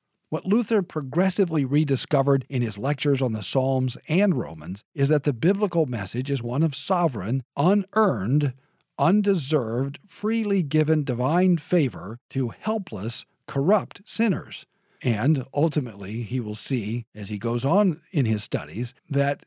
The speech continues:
it is received through faith alone in Christ alone. He rediscovered that the righteousness that can stand before God is outside of us.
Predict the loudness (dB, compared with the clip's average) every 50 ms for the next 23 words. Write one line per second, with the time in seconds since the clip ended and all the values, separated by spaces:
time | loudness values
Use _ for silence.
0 | _ 0 2 4 4 4 2 2 0 0 0 -2 0 0 0 0 0 0 -2 -4
1 | -4 -6 -10 -16 _ -20 -8 -2 0 2 2 2 2 0 0 0 0 -2 -6 _
2 | _ _ -18 -4 0 0 0 2 0 -2 -4 -8 -6 -4 -2 0 2 2 2 2
3 | 0 -2 -4 -4 -4 -6 -8 _ _ -2 0 2 2 2 2 0 -2 -6 _ _
4 | 0 2 2 2 2 0 -4 -6 -8 -8 -10 -12 -14 -16 -18 -20 _ _ _ _
5 | _ _ _ _ _ _ _ _ _ _ _ _ 2 2 2 4 4 2 2 2
6 | 2 0 0 0 -2 -2 -2 -6 -10 -14 -14 -16 _ -6 -2 0 0 0 -2 -4
7 | -4 -4 -4 -2 -2 0 0 0 0 0 0 0 2 2 0 0 0 -4 -4 -2
8 | -2 -2 0 0 2 2 4 4 2 0 0 -2 -2 -2 -2 0 2 2 2 2
9 | -2 -8 -12 -16 _ _ -4 0 2 4 4 4 2 -2 -6 _ _ _ -2 0
10 | 0 0 -2 -4 -4 -4 -4 -2 -2 -2 0 -2 -2 -2 -6 -8 -8 -12 -14 -16
11 | -16